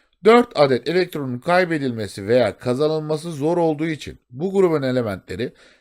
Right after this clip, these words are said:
elemente artı dörtlü oksitlenme durumu ortaya çıkacak. Kovalent bağ oluşturmak yoluyla dört elektronunu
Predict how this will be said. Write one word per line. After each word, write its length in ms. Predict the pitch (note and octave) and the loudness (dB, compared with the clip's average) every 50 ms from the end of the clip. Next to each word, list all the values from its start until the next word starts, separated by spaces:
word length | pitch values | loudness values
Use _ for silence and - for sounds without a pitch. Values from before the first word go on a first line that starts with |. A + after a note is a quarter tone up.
| _ _ - | _ _ -2
elemente 580 | G#2+ A#2 C3 C#3+ D3+ E3 E3 E3+ D#3+ - G3+ - - | 0 2 2 4 4 2 0 0 -2 -4 -6 -4 0
artı 500 | - C3 D3+ D#3+ D#3+ - - F3 C#3+ B2 | 2 4 4 4 4 0 -4 -10 -6 0
dörtlü 640 | C3+ D#3+ E3+ E3+ E3+ - _ E3 E3 E3 A#2+ - - _ | 4 4 4 4 2 -4 _ -2 0 0 0 0 -4 _
oksitlenme 840 | - B2 C3+ - - - D#3 - _ D3+ D#3+ D#3+ E3 E3+ F3+ F3+ D3+ | -4 -4 -4 -4 -8 -14 -16 -12 _ -2 0 0 0 -2 -4 -4 -4
durumu 340 | C#3 C3+ A2+ A2+ A2+ A#2 A2+ | -4 -4 -4 -4 -4 -2 0
ortaya 420 | B2 B2 A#2 - - A#2 G#2 G2 | 0 0 0 -2 -4 -4 -2 -4
çıkacak. 640 | F2+ - - - - A2+ G#2+ A#2 C#3+ F3+ - - _ _ _ _ _ _ _ _ | -4 -6 -8 -6 -6 -4 -2 0 0 0 -2 -4 _ _ _ _ _ _ _ _
Kovalent 580 | - - B2+ C3+ D3+ E3 F3+ G3 G#3 G3+ - - | 0 4 6 6 8 8 8 6 6 4 0 2
bağ 220 | D3+ D#3 D3 C3+ | 4 4 6 6
oluşturmak 760 | A#2+ B2+ C#3+ D#3+ D3+ - - D3+ C#3+ A#2+ A2 A2+ B2 C3 _ - | 4 2 0 0 -4 -8 -6 -4 -4 -2 -2 -4 -4 -4 _ -6
yoluyla 540 | A2 A2 A#2+ D#3 E3+ D3+ B2 C3 - - _ _ _ _ _ - - F2+ | -4 -2 -2 -2 2 2 2 2 2 0 _ _ _ _ _ -20 -6 0
dört 380 | G2+ B2+ D#3+ G3 A3 - - - | 4 6 6 6 4 2 -2 -4
elektronunu 1000 | B2+ C3+ B2+ B2 A#2 A2+ _ - - A#2+ A2+ G#2 F#2+ F#2+ F2+ F#2 F#2+ B2+ E3+ F3+ | -2 0 2 0 0 -2 _ -8 -4 -2 -2 -2 -2 -6 -8 -8 -6 -6 -6 -8